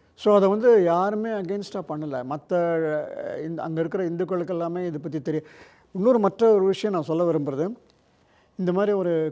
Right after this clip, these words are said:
கலிஃபோர்னியா டெக்ஸ்ட் புக் கமிட்டியில் நடந்த விஷயமோ, அல்லது காலேஜ் சைல்டு என்ற நூலோ, அல்லது இன்வேடிங் த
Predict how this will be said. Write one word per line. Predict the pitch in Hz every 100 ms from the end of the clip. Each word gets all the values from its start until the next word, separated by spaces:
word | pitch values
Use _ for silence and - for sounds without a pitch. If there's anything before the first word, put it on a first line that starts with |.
| 175
கலிஃபோர்னியா | 180 - 196 185 185 170 160
டெக்ஸ்ட் | - 175 -
புக் | 180 180
கமிட்டியில் | 165 160 165
நடந்த | 151 151 151 151
விஷயமோ, | 139 - 147 151 170 - _ _ _ _ _
அல்லது | 160 160 160
காலேஜ் | 160 180 185 - -
சைல்டு | 165 160 160 151 151
என்ற | 175 156
நூலோ, | 156 160 160 160 175 160 - _ _ _
அல்லது | 180 170 156
இன்வேடிங் | 160 185 190 180
த | 180